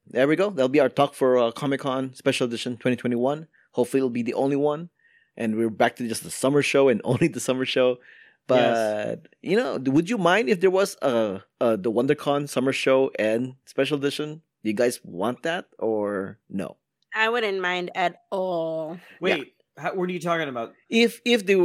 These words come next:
Speaker 1: if they made Special Edition, like, the, the winter version, uh, like a regular thing, would you mind?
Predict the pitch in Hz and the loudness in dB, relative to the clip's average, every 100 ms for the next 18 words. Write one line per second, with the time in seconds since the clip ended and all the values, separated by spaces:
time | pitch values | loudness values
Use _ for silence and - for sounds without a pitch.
0 | 170 208 190 185 160 139 156 156 - 139 | 2 0 0 2 2 4 2 2 2 2
1 | 131 120 - 113 104 98 _ _ 117 104 | 2 0 0 -2 -2 -4 _ _ -2 -2
2 | 85 98 90 85 - 123 139 120 98 87 | -2 -2 -2 -4 -2 0 2 0 -2 -4
3 | 85 76 69 _ _ _ - 113 104 110 | -6 -10 -12 _ _ _ -4 -2 -2 -2
4 | 107 117 104 82 - 92 73 87 - 104 | 0 0 -2 -6 -6 -6 -6 -10 -6 -4
5 | 123 127 151 180 196 | -2 -2 -4 -6 -10